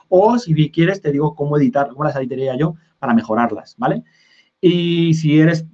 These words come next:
aún así eres del extranjero y quieres que me acerque a dar un curso allí, organízate con una asociación, con un ayuntamiento, con una, una comunidad de fotografía o con alguien así que, que pueda gestionarlo, todos los trámites, y yo me voy para allá encantado, vamos, en cuanto se paguen los,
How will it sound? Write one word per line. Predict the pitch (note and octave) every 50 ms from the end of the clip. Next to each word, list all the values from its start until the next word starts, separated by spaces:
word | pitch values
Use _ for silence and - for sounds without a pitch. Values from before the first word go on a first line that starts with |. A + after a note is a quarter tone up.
| E3 E3+
aún | E3+ E3 D#3+
así | D#3 D#3+ D#3+ F3+
eres | D#3+ D#3+ D#3+ D#3
del | D#3 D3+
extranjero | D#3 D#3+ D#3+ D#3+ D#3 D#3+ F#3 F#3 D#3+ C#3 - -
y | F#3+ F#3 D#3+ C3+ - -
quieres | - - D3+ C#3+ C3+ A#2
que | - - G#2+
me | G#2
acerque | G2 - C3 A#2+ A#2+ A2+
a | G#2+ G#2+
dar | A2 A#2 A#2+
un | A#2+
curso | - - - - - C#3
allí, | C#3+ D#3+ G3+ A#3+ B3+ - -
organízate | - B2+ B2 B2+ B2+ D3+ D#3+ D#3 D3+ C3+ C3+
con | B2+ C3
una | C3+ B2+
asociación, | A#2+ C#3 B2 C3+ C3 C3 D#3+ F#3 F#3+ F#3+ G3 G3+ G3 - - _ _ _
con | - C3+ C3 C3+
un | C#3 C#3+ C#3
ayuntamiento, | C#3 C#3 C3+ C3+ C3+ C3 B2+ C3+ D3+ D3+ D3 C#3 D3+ E3 E3 - E3+ E3 D#3+ E3+ F3 F3 F3 D#3+
con | D#3 C#3 C#3
una, | C#3+ D3 C#3+ C#3+ C#3 C#3 C#3 C#3 C#3 - _ _ _ _ _ _ _ _
una | D#3 D3+ D#3 D3 C#3+ C#3+ C#3+ C#3+ C#3+ C#3 C#3
comunidad | - C3+ C#3 C#3 C3+ C3+ C3+ D#3 D#3
de | D#3 D3
fotografía | D3 - C#3+ C#3+ C#3 C#3 C#3 - - E3 F3 F#3 F#3 G3+ G#3 - _ _ _ _
o | - B2+
con | A#2+ C3+ C3+ C#3
alguien | C#3 C#3+ D3+ D3
así | C#3+ C#3+ D#3 D3+ D3 C3+
que, | D3+ C#3+ C3+ C3+ C3+ B2
que | C3 A#2+
pueda | A#2+ C#3 C3+ C3 B2+ -
gestionarlo, | - C3+ - - - C3+ C#3+ D#3 F3+ G3+ G#3+ G#3+
todos | D#3+ C#3 C3+
los | C#3 C3+ -
trámites, | - F3 F#3 F#3 F#3+ G#3 G#3 - _
y | - D#3
yo | E3+ F#3
me | D#3
voy | C3 A#2+
para | B2+ A#2
allá | A#2 A#2+
encantado, | A2 G#2+ G2+ G#2 - A2+ G#2+
vamos, | G#2+ A2+ A2 G#2+ - _
en | _
cuanto | A#2+ A2+ G#2+ -
se | - A2
paguen | F#2 A#2 A#2+ A#2+ A#2+
los, | A#2 A#2 A#2 - _